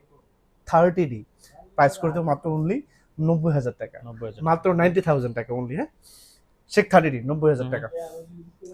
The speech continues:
Speaker 1: পরবর্তীতে আসেন এক পিসে একটা ফ্ল্যাগশিপ স্পিকার দেখাই। স্পিকার দেখাই দেন, আউটলুকিং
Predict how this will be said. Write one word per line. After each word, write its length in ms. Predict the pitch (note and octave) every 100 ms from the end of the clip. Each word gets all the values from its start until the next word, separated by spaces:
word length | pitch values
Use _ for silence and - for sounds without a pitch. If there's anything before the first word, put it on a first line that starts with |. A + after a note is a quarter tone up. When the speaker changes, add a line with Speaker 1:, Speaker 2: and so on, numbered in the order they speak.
| - - -
Speaker 1:
পরবর্তীতে 380 | F#3+ G#3+ G#3+
আসেন 220 | F3+ F3+ E3
এক 260 | - G#3 -
পিসে 180 | G3+
একটা 120 | A3 G3+
ফ্ল্যাগশিপ 360 | F#3+ F3+ G3+
স্পিকার 340 | F3 - E3 D3+
দেখাই। 320 | C#3+ - G3 - - - - _ _ _ _ - _ -
স্পিকার 340 | - E3+ E3+
দেখাই 260 | D3+ C3+ C3+
দেন, 120 | C#3+
আউটলুকিং 420 | D3 C#3 C#3+ C#3